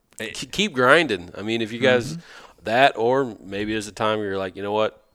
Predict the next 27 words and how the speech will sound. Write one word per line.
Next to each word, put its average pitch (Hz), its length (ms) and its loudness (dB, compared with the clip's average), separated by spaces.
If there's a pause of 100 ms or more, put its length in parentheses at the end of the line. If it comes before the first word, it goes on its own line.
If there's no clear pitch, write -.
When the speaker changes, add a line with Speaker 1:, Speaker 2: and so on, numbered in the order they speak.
(120)
Speaker 2:
Things 87 200 -12
are 90 80 -10
real 87 100 -8
rough. 98 340 -4
I'm 95 80 -12
gonna 87 120 -6
give 95 240 -10
it 90 40 -10
a 87 40 -14
few 90 180 -10
weeks, 90 300 -8
then 85 100 -12
I'm 87 120 -12
gonna 87 140 -10
go 87 140 -14
get 85 220 -12
back 80 240 -12
after - 320 -10
it." - 80 -18 (160)
Speaker 3:
Yep. - 180 -12 (120)
Speaker 2:
You 50 80 -14
know, 50 200 -16
before 98 280 -6
you 92 60 -8
get 95 140 -6
after 90 240 -8
turkeys, - 640 -12